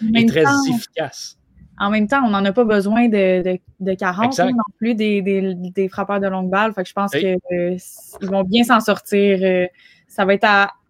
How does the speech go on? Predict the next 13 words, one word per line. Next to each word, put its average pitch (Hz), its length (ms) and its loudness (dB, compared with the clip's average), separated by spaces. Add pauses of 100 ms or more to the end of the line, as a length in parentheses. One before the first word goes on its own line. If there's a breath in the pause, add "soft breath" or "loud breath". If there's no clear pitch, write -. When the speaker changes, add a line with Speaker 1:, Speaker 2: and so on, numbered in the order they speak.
(140)
Speaker 1:
à 214 160 0
suivre. 220 500 2
Surtout, 240 320 0 (200 loud breath)
moi, 285 100 0
j'ai 269 100 2
hâte 254 160 4
de 214 80 2
voir 233 220 2
Ohtani. 220 560 0 (440 soft breath)
Je 202 60 0
l'aime 196 200 0
Speaker 2:
Mhm. 196 120 -2
Speaker 1:
beaucoup 262 160 -2